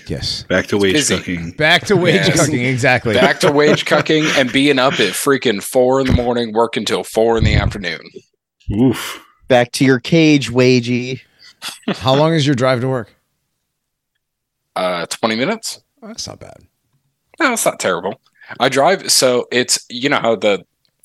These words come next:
Speaker 3: we're getting into, like, the latter half of the year, so
Speaker 1: Uh-huh.
Speaker 3: it's darker for longer in the morning. So I leave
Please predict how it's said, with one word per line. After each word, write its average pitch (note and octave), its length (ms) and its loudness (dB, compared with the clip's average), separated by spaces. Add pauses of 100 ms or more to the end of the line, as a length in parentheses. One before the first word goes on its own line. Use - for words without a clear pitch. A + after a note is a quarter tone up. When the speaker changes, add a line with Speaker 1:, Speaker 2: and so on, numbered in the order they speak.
Speaker 3:
we're G#2+ 200 -4
getting G2 240 -4
into, F#2+ 360 -4
like, F2+ 180 -10
the F#2+ 80 -8
latter F#2 260 0
half F2 180 -6
of - 40 -12
the F2+ 80 -4
year, B2 340 0
so - 400 -2 (240)
Speaker 1:
Uh-huh. A2 260 -14 (140)
Speaker 3:
it's - 380 -6
darker G#2 400 0
for G#2+ 120 -6
longer G#2 460 2
in F#2 240 -8
the F2 60 -8
morning. F2+ 440 -2
So F2+ 200 -2
I F#2+ 120 0
leave G#2 320 -2